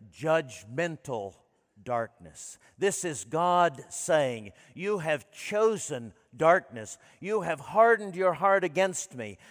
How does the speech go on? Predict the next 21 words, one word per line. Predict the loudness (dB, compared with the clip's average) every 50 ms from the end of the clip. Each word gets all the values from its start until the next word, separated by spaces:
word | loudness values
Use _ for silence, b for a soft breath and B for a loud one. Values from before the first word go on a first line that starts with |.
| b
You | -6 -4 -2 2
have | 2 2 2
said, | 0 -4 0 2 4 6 8 8
'I | 8 6
would | 6 4 -2 2
rather | 4 6 6 6 4 2 0
live | 0 0 0 2 4 4 2 2 -2 -8 B B B B B
in | -6 -6 -2
the | -2 -2 -2
darkness | -4 -6 2 6 10 10 10 10 8 6 0 -8 -8 -8 -6 -6 -6 -8 -8 B B B B
of | 2 2 2 2
my | 0 -2 -2 0
spiritual | -2 -6 -8 -4 0 2 2 2 2 0 -4 -6 -6
depravity | -4 -6 -8 -8 -2 0 2 2 4 2 2 -2 -4 -4 -8 -8 B B B B B
than | -2 -2 -2
to | -4 -4
follow | -6 2 4 6 8 8 8 6 4
you | 0 -2 -4 -4 -2 -2 -2 -2 -2
in | -4 -2 0
the | 0 4
light.' | 6 8 8 8 8 4 2 -4